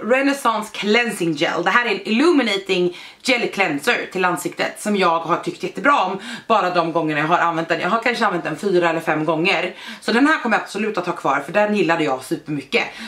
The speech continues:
Så det var ju kul att få den. Det känns som att det här är ett sånt märke som är med i mycket såna här, ja, men du vet, glossy och Look Fantastic och så.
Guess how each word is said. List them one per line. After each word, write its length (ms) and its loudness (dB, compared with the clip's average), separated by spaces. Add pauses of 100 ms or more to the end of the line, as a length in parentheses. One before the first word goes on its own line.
Så 100 -2
det 60 4
var 80 2
ju 100 0
kul 160 4
att 80 -2
få 160 0
den. 260 2
Det 80 -2
känns 180 0
som 100 0
att 80 0
det 60 0
här 180 2
är 40 0
ett 100 -4
sånt 200 -2
märke 300 -2
som 420 0 (400)
är 120 -2
med 160 4
i 140 2
mycket 280 -6
såna 160 -4
här, 440 -2 (200)
ja, 60 -4
men 40 4
du 60 2
vet, 360 -4
glossy 320 0
och 220 0
Look 160 0
Fantastic 440 -4
och 60 -2
så. 240 -2